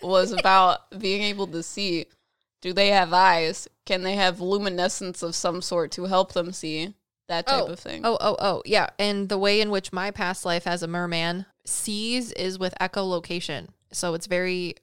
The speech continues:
Speaker 2: or sonar is what they call it. So it's very similar to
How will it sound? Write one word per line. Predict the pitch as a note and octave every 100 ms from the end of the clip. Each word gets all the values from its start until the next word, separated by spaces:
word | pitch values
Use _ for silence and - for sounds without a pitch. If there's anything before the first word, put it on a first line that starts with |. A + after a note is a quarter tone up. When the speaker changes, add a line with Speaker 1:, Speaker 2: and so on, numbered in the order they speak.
| _
Speaker 2:
or | E3+ D#3 -
sonar | - E3 D#3+ G2 G2 F#3 F3+
is | F3
what | -
they | F#3+
call | - - -
it. | -
So | -
it's | F3
very | - F3 F3
similar | - F3 E3+ E3
to | - F3 D#3+ D#3